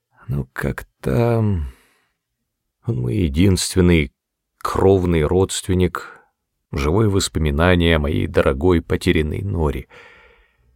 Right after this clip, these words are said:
Я не могу и не хочу быть таким безличным.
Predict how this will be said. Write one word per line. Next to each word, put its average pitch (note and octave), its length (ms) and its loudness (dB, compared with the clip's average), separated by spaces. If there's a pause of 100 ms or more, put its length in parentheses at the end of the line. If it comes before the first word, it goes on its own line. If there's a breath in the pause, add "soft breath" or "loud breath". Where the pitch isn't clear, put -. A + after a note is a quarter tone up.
(140)
Я D3 140 -2
не C3 100 -2
могу A2+ 380 2
и F#2 300 4
не F#2 120 2
хочу F#2 460 0
быть E2+ 240 0
таким D#2+ 340 -2
безличным. D#2+ 720 -4